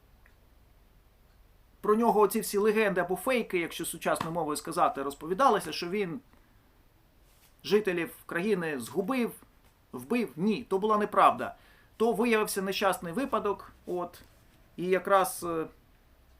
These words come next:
цей дракон розповів. «Що могло, е, трапитися з батьками короля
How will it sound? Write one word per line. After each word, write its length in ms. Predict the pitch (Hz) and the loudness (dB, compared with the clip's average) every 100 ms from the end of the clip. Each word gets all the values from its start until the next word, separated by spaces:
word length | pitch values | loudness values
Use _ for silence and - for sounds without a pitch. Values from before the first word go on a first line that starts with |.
| - - - - | -20 -20 -20 -18
цей 180 | - 170 | -8 -6
дракон 440 | 175 190 226 214 180 - - - _ _ - - _ _ _ - - - | -4 0 2 2 0 -14 -20 -20 _ _ -20 -20 _ _ _ -20 -20 -14
розповів. 520 | 147 160 202 180 131 - - _ - _ - - - - - - | -10 -2 0 0 -4 -8 -20 _ -20 _ -20 -20 -20 -20 -20 -16
«Що 460 | - 277 302 262 - - - - - - - - | -6 4 6 6 2 -20 -20 -20 -20 -20 -20 -6
могло, 540 | 190 196 247 240 220 - 170 | -2 2 6 6 4 -2 -6
е, 80 | 170 | 0
трапитися 600 | 254 302 226 202 214 196 | 2 2 0 -2 0 0
з 280 | - 175 165 | 0 -2 0
батьками 680 | 185 - 240 208 202 185 - - | 0 2 4 4 2 -2 -8 -14
короля 460 | - 170 185 214 | -4 -2 2 0